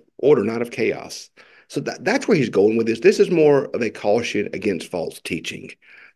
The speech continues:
than it is anything else. And that all of us who are learning and who are teaching should, um, all those who are learning should submit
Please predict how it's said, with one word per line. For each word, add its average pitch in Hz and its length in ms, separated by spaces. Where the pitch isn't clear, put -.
than 85 100
it 82 100
is 80 400
anything 73 520
else. - 380
And 92 200
that - 160
all 185 260
of - 80
us - 240
who 104 160
are 90 80
learning 117 460
and - 100
who 92 100
are 82 60
teaching 82 480
should, - 400
um, 82 300
all 98 180
those 92 80
who 95 100
are 92 40
learning 90 340
should 80 320
submit 90 580